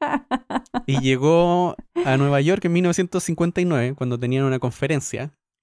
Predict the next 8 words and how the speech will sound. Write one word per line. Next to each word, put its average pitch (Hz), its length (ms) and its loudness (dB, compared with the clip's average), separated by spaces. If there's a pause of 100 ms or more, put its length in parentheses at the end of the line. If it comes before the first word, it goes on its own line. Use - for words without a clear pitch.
(160)
y 113 180 -4
empezaba 127 440 -2
diciendo, 143 680 -2 (400)
"Yo 175 80 0
estaba 185 360 0
convencido 185 1000 -2
de 175 140 -4
que 170 320 -6